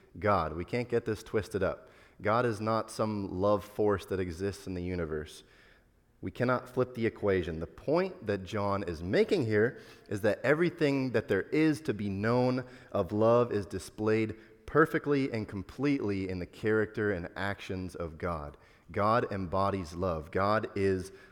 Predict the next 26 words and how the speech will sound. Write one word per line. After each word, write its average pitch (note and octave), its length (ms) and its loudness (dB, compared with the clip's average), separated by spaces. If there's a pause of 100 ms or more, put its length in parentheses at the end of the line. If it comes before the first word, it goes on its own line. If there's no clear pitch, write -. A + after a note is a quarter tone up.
love. F2+ 320 0
Everything B2+ 460 -4
there A#2 160 2
is A#2 120 -2
to - 80 -4
be A2+ 160 -4
known A2+ 280 0
of A2 120 -2
love A2+ 380 2 (380)
is G2+ 180 0
in A2 300 0
God. F#2+ 280 4
It's E2 160 -6
found A2 320 0
in F2+ 140 -2
God. D#2 300 -4 (760)
And - 100 -16
to - 100 -12
truly D#3 680 2 (300)
know A2 260 4
love, G2+ 580 2 (920)
we F#2+ 100 -6
must F2+ 480 -4
know D#2+ 400 -8 (400)
Him, D#3+ 300 -4 (400)
right? B2+ 180 -12